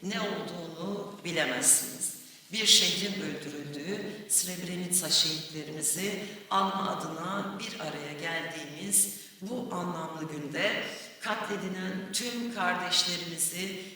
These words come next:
tüm şehitlerimizi rahmet ile anıyoruz. Duyarlılığınız ve katılımınız adına her birinize ayrı ayrı teşekkür ediyor. Sizleri saygıyla selamlıyorum. Allah bizlere bir daha böyle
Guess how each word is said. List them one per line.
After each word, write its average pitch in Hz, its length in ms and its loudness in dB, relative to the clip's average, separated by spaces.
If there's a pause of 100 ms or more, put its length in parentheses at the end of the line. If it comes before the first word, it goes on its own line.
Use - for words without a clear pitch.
(140)
tüm 240 440 2
şehitlerimizi 185 1160 4 (300)
rahmet 196 520 -2
ile 175 480 -2
anıyoruz. 151 640 -6 (360)
Duyarlılığınız 196 1080 2
ve 180 80 -4
katılımınız 175 760 -4
adına 170 440 -6 (240)
her 190 200 -2 (120)
birinize 175 760 -6
ayrı 170 320 -2
ayrı 170 560 -4
teşekkür 170 460 0
ediyor. 165 420 -8 (360)
Sizleri 180 760 2
saygıyla 170 880 0
selamlıyorum. 156 840 0 (440)
Allah 180 540 -6
bizlere 175 640 -6
bir 180 180 -8
daha 175 520 -6
böyle 170 400 -6